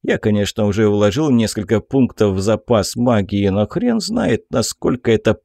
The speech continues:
погоня затянется. «Выходите через пять минут после меня»,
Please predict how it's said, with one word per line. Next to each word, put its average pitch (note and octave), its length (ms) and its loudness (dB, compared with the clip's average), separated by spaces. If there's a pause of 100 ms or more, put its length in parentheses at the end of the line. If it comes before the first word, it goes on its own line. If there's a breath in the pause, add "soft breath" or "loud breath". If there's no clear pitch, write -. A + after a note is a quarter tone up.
(120)
погоня G#2+ 640 2
затянется. A#2 880 -2 (1160)
«Выходите B2 560 0
через B2 360 0
пять C3+ 380 2
минут C#3+ 440 0
после B2+ 360 0
меня», B2 540 0